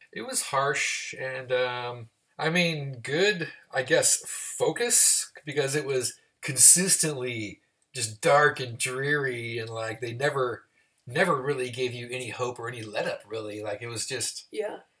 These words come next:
Speaker 1: very, it's kind of monotonal in that way,
Speaker 2: Yeah,
Speaker 1: I guess.
Speaker 2: yes.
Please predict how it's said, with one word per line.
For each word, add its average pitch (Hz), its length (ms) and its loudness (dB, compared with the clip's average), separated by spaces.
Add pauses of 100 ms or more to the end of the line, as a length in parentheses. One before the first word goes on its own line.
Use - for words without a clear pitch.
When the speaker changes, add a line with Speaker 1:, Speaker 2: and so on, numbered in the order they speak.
(120)
Speaker 1:
very, 131 440 -4
it's 123 140 -4
kind - 220 -2
of 139 80 -6
monotonal 143 800 -6
in 127 60 -10
that 135 200 -6
way, - 100 0
Speaker 2:
Yeah, 127 100 2
Speaker 1:
I 123 60 0
guess. 127 260 0
Speaker 2:
yes. - 540 -2